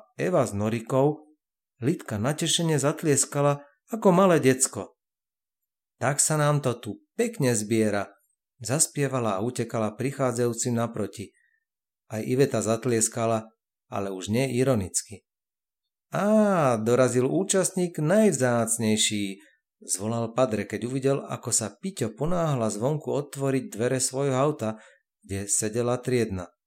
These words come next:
Aj vy máte pocit, že si Piťo ešte stále u Triednej žehli, že mu vybavila,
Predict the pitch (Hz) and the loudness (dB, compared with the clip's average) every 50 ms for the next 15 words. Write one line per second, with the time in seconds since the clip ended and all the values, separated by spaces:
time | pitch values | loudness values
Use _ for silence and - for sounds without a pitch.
0 | _ _ _ _ _ _ _ _ _ _ _ _ _ _ _ - - 90 82 95 | _ _ _ _ _ _ _ _ _ _ _ _ _ _ _ -18 -16 -14 -8 -4
1 | 110 135 151 165 160 - 117 107 - 123 123 127 - 151 131 107 107 110 107 - | -2 -2 0 -2 -2 -2 -4 -6 -4 -6 -6 -6 -6 -6 -6 -4 -2 -2 -2 -2
2 | 123 110 - 135 139 139 - 127 107 - - 107 - - - 110 110 120 123 127 | -2 -4 -6 -6 -6 -4 -4 -4 -2 -2 -2 0 -2 -2 -2 -4 -4 -2 -2 -4
3 | - - 110 107 107 117 117 113 113 123 120 113 104 92 98 98 98 104 110 120 | -4 -6 -8 -8 -6 -6 -4 -4 -2 -2 0 -2 -2 -2 -4 -4 -4 -2 -2 -2
4 | 123 120 - - - _ _ _ _ _ - 98 95 98 98 92 104 110 110 117 | -2 -4 -6 -12 -20 _ _ _ _ _ -10 -8 -6 -4 -4 -4 -4 -2 -2 -2
5 | 113 110 120 117 117 110 | -2 -2 -2 -2 -2 -4